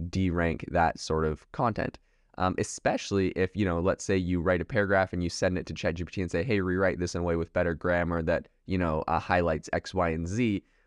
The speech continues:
It really is your piece of content. You're just getting a little help on, you know, some of the grammar and whatnot. And if they were able to detect that that was written by Chat G P T and de-rank you, that'd be pretty brutal. So in any case, this new s-, this, the scale, the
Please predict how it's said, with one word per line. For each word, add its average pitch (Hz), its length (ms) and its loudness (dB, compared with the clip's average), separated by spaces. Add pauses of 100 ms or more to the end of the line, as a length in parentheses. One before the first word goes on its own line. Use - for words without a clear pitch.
(180)
It 95 120 -4
really 127 300 2
is 101 180 -2
your 98 180 2
piece - 240 -4
of 82 80 -6
content. 104 540 -2
You're 90 100 -2
just 85 160 -6
getting 87 240 -2
a 85 80 0
little 82 180 0
help 90 360 0
on, 85 440 0 (200)
you 104 80 -2
know, 82 80 -2
some 95 160 -4
of 85 60 0
the 80 60 -2
grammar 107 360 2
and 90 100 0
whatnot. 85 340 0
And 87 120 -2
if - 160 -6
they 90 100 2
were 87 160 2
able 82 140 -2
to - 120 -16
detect - 360 -2
that 80 60 -4
that 80 120 4
was 82 100 0
written 85 200 -2
by 82 120 0
Chat 82 220 0
G 90 100 -4
P 76 60 -10
T 90 140 -2
and 80 120 -2
de-rank 92 840 -2
you, 98 240 2 (160)
that'd 98 180 0
be 90 140 0
pretty 90 220 0
brutal. 80 360 -4
So 107 240 2 (320)
in 131 60 2
any 147 140 2
case, 98 260 0
this 107 180 -2
new 120 140 2
s-, - 220 -6
this, - 300 -4
the 90 120 -2
scale, 95 500 2
the 87 160 -2